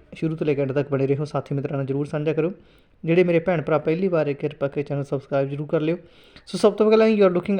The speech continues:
for government job in the judicial sector, ਜੇਕਰ ਤੁਸੀਂ ਜੁਡੀਸ਼ੀਅਲ ਸੈਕਟਰ ਵਿੱਚ ਕੋਈ ਜੌਬ ਦੀ ਭਾਲ ਕਰ ਰਹੇ ਹੋ ਤਾਂ ਤੁਹਾਡੇ ਵਾਸਤੇ ਇੱਕ ਵਧੀਆ ਓਪਰਚੁਨਿਟੀ ਹੈ, ਇਹ ਗੋਲਡਨ ਓਪਰਚੁਨਿਟੀ, ਅ, ਕਰ ਰਹੇ ਹਾਂ। ਅ,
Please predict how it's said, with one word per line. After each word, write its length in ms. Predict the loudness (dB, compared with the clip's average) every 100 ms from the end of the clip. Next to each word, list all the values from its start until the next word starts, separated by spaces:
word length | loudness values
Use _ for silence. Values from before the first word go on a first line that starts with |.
| 2
for 220 | 2 4
government 280 | 4 2 2
job 180 | 2 2
in 80 | 2
the 160 | 0 0
judicial 340 | -2 -2 -2 0 -2
sector, 360 | -2 -4 -2
ਜੇਕਰ 180 | -4 -6
ਤੁਸੀਂ 340 | -6 -6 -6 -6 -6
ਜੁਡੀਸ਼ੀਅਲ 360 | -4 -4 -4
ਸੈਕਟਰ 280 | -4 -4 -6
ਵਿੱਚ 140 | -10
ਕੋਈ 160 | -8 -4
ਜੌਬ 300 | 0 2 0
ਦੀ 80 | -4
ਭਾਲ 260 | -2 -2
ਕਰ 160 | 0 -2
ਰਹੇ 120 | -2
ਹੋ 60 | -4 -8 -20 -20 -10 -2
ਤਾਂ 100 | 4
ਤੁਹਾਡੇ 240 | 6 6
ਵਾਸਤੇ 260 | 4 2 0
ਇੱਕ 80 |
ਵਧੀਆ 320 | 0 2 4 4
ਓਪਰਚੁਨਿਟੀ 560 | 0 -2 -2 2 4
ਹੈ, 120 | 4 0 -10 _ _ _ _ _ _ -2
ਇਹ 40 | 2
ਗੋਲਡਨ 320 | 6 6 6
ਓਪਰਚੁਨਿਟੀ, 560 | 4 0 0 0 0 0
ਅ, 180 | 0
ਕਰ 140 | 2 2
ਰਹੇ 260 | 4 4
ਹਾਂ। 100 | 2 -2 -14 -20 -20 _ -8
ਅ, 320 | -2 0 -2